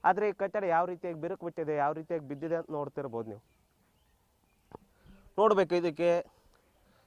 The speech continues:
ಯಾರು ಹೊಣೆ ಎಂಬುದು ಇನ್ನೂ ಉತ್-, ಉತ್ತರ ಸಿಕ್ಕಿಲ್ಲ. ಯಾಕಂದ್ರೆ ನೀವು ಪ್ರಾಂಶುಪಾಲರು ಕ-, ಕನೆಕ್ಟ್ ಏನು ಕರೆ ಮಾಡಿ ಕೇಳಿದಾಗ, "ಸರ್, ಇದ್ರ ಬಗ್ಗೆ ನಾವು ಕ್ರಮ ವಹಿಸ್ತೀವಿ" ಅಂತ ಮಾತ್ರ ಹೇಳ್ತಿದ್ದಾರೆ ಹೊರತು ಯಾವುದೇ ಉತ್ತರಗಳೇ ದೊರೀತಿಲ್ಲ. ಈ ಬಗ್ಗೆ ಜಿಲ್ಲಾಡಳಿತ ಹಾಗೂ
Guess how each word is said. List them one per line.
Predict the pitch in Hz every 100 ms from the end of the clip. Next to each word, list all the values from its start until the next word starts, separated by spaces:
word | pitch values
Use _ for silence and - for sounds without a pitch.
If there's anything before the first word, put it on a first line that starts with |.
| -
ಯಾರು | 143 185 226
ಹೊಣೆ | 196 214
ಎಂಬುದು | 208 202 202 214
ಇನ್ನೂ | 190 202
ಉತ್-, | 190 151
ಉತ್ತರ | 135 139 185
ಸಿಕ್ಕಿಲ್ಲ. | 180 185 139 160
ಯಾಕಂದ್ರೆ | 170 160 175 175
ನೀವು | 170
ಪ್ರಾಂಶುಪಾಲರು | 160 151 160 156 156 151 139
ಕ-, | 123 113 -
ಕನೆಕ್ಟ್ | 139 147 - - _ _ _
ಏನು | 139 156
ಕರೆ | - 143
ಮಾಡಿ | 156 156 151
ಕೇಳಿದಾಗ, | - 139 135 123 120 156 _ _ _ _
"ಸರ್, | 196
ಇದ್ರ | 185 170
ಬಗ್ಗೆ | 160 165
ನಾವು | 170 160
ಕ್ರಮ | 147 143
ವಹಿಸ್ತೀವಿ" | 165 160 151 - 151
ಅಂತ | 151 143
ಮಾತ್ರ | 147 143 147 143
ಹೇಳ್ತಿದ್ದಾರೆ | 139 135 139 139
ಹೊರತು | 139 135 165
ಯಾವುದೇ | 127 131
ಉತ್ತರಗಳೇ | 147 127 147 143 143 127
ದೊರೀತಿಲ್ಲ. | 127 123 127 127 139 _ _ _ _ -
ಈ |
ಬಗ್ಗೆ | 143 156 170
ಜಿಲ್ಲಾಡಳಿತ | 143 151 165 165 156 147 160
ಹಾಗೂ | 147 147 156 151